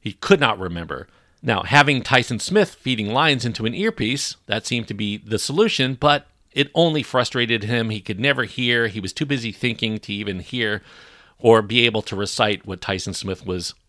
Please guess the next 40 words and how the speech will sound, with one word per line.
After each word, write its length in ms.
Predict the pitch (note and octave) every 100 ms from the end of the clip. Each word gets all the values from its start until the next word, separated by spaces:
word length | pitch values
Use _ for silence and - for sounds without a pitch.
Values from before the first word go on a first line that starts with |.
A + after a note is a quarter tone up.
| _ -
whispering 480 | G#2+ A#2 - F2+ F2+
into 300 | G2+ - G2
his 180 | F2
ear. 420 | - A2+ F2 D#2+ G2+ _ _ _ _ _ -
So 260 | - F3
they 140 | D#3 C3
decided, 540 | C#3+ - A2 C3 B2
well, 140 | C3
what 160 | C3+ C#3+
they 100 | C#3
needed 280 | C#3 G3 D3
to 80 | F#2
do 260 | F2+ F#2+
was 320 | A2 G#2+ -
have 440 | - G#2 G#2+ A2 - -
Tyson 340 | - G2+ G#2 A#2+
Smith 420 | - G#2+ B2+ - - - - -
write 260 | G2+ C3+
these 200 | C#3 B2
lines 320 | C3 B2 B2+
down 420 | - B2 E3 C3 A2
on 240 | G2 G#2
giant 340 | F#2+ F#2+ A2+ -
cue 160 | F3+
cards 380 | F3+ F#2 F2 F#2+
so 140 | - F#2+
that 300 | F#2+ F#2+ - - - - -
Davidson 460 | A2+ A2+ A2 A#2 G#2
would 120 | G#2
be 140 | G#2+
able 120 | G#2+
to 60 | A2+
read 240 | D3+ A3
them, 200 | A#2+ G#2
but 160 | A#2+ A#2
he 120 | B2+
couldn't 300 | C#3+ E3+ C3+
really 300 | C3 C3+ A#2+ -
read 300 | C3+ A3 C#3+
them. 340 | F2 F#2 A#2+